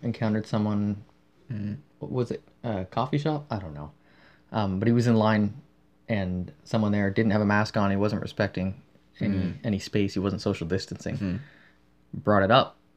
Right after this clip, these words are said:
Speaker 1: said, "Hey, could you stay
Speaker 2: Mm-hmm.
Speaker 1: two meters apart?" And he's just like, "What? Coronavirus isn't a thing anymore." And that's because a
Speaker 2: Yeah.
Speaker 1: lot of people, because right now what's going on
Speaker 2: Mm-hmm.
Speaker 1: with the, the movement, the Black Lives Matter movement,
Speaker 2: Yeah.
Speaker 1: a lot of people are ignoring covid nineteen.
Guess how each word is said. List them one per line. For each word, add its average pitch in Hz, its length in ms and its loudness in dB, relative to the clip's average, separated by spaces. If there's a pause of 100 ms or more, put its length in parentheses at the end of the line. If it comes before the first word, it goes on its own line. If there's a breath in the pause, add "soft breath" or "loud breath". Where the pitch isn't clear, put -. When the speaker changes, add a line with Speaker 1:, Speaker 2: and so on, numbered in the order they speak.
Speaker 1:
said, 90 220 -6
"Hey, 95 180 -4
could 95 180 -8
you 87 80 -6 (520)
stay 113 140 -6
Speaker 2:
Mm-hmm. 98 100 2
Speaker 1:
two 98 140 -4
meters 92 260 -2
apart?" 92 260 -2
And 90 80 -6
he's 90 120 -10
just - 120 -16
like, - 140 -8
"What? 98 320 -6
Coronavirus 101 580 -2
isn't 95 220 -2
a 90 40 -4
thing 98 200 -4
anymore." 87 320 -4
And 87 100 -6
that's 110 140 -4
because 131 340 -6 (560 soft breath)
a - 60 -10
Speaker 2:
Yeah. 104 100 0
Speaker 1:
lot 113 160 4
of 143 80 2
people, 113 320 2
because 104 460 -2 (500)
right 110 160 0
now 101 180 0
what's 98 160 -2
going 98 220 0
on 92 220 -2
Speaker 2:
Mm-hmm. 90 140 -4
Speaker 1:
with 104 240 -4
the, 95 200 0
the 92 140 -4
movement, 104 400 2
the - 40 -10
Black 98 280 -2
Lives 92 200 -2
Matter 101 220 0
movement, 87 400 -4
Speaker 2:
Yeah. 80 420 2 (200)
Speaker 1:
a - 40 -8
lot 113 120 4
of 113 80 -4
people 110 180 0
are 101 140 2
ignoring 101 600 2 (220)
covid 104 280 -2
nineteen. 92 520 -4